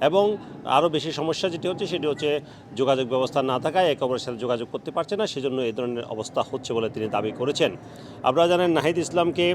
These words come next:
শুক্রবার দিবাগত রাতে তুলে নেওয়া হয়েছিল বলে তিনি অভিযোগ করেছেন এবং রবিবার সকালে তাকে পাওয়া যায় চোখ বাঁধা অবস্থায় এবং এরপর থেকে তিনি হাসপাতালে চিকিৎসাধীন আছেন।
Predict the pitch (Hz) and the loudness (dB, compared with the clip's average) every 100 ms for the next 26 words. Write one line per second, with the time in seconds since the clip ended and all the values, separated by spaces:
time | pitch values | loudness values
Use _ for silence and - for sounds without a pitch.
0 | 170 - - - 151 165 160 143 139 135 | -2 -12 -8 -4 0 4 4 4 4 4
1 | 135 131 127 123 139 156 170 160 151 151 | 4 4 4 0 0 0 2 2 2 0
2 | 156 151 156 143 151 147 147 151 160 151 | -2 0 0 0 -2 -2 -4 -4 -2 0
3 | 156 147 143 151 110 - - - 131 147 | 0 0 2 2 0 -10 -12 4 8 10
4 | 139 131 147 139 143 135 131 117 131 123 | 8 4 0 0 0 0 -2 -2 2 2
5 | 127 151 147 135 101 120 123 139 139 117 | 2 0 0 -4 0 0 4 2 2 0
6 | 160 160 147 139 143 127 147 131 143 135 | 2 4 4 0 0 -4 -4 -4 -4 -4
7 | 143 120 131 143 135 120 123 127 147 147 | -4 -4 -6 -6 -6 -6 -8 -4 -2 0
8 | 147 156 165 | 0 2 0